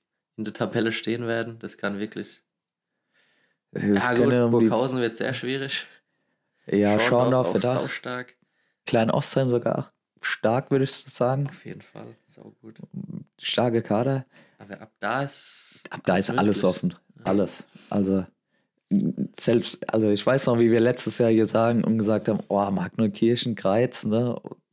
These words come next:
Speaker 2: Sollten wir schlagen mit
Speaker 1: <laughs>
Speaker 2: unserem
Speaker 1: Stimmt.
Speaker 2: Kader."
Speaker 1: Und dann
Speaker 2: Und hey, die kamen und haben uns erstmal weggefegt.
Speaker 1: Ja. Ja.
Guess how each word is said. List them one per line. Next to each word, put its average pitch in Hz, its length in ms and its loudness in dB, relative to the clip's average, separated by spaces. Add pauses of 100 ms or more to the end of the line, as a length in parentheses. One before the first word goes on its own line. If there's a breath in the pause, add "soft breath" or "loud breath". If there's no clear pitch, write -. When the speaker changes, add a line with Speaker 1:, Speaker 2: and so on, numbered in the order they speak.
(440 loud breath)
Speaker 2:
Sollten 117 300 0
wir 113 80 4
schlagen 123 360 2
mit 143 100 2
Speaker 1:
<laughs> 131 40 2
Speaker 2:
unserem 139 220 2
Speaker 1:
Stimmt. 131 80 0 (120)
Speaker 2:
Kader." 143 240 4 (520 loud breath)
Speaker 1:
Und 113 100 -18
dann - 80 -8
Speaker 2:
Und 110 240 4 (120)
hey, 120 240 4
die 120 160 4
kamen 123 320 2
und 135 120 2
haben 131 120 2
uns 139 120 0
erstmal 139 300 2
weggefegt. 110 600 0 (160)
Speaker 1:
Ja. 107 280 -16 (840)
Ja. 113 260 -4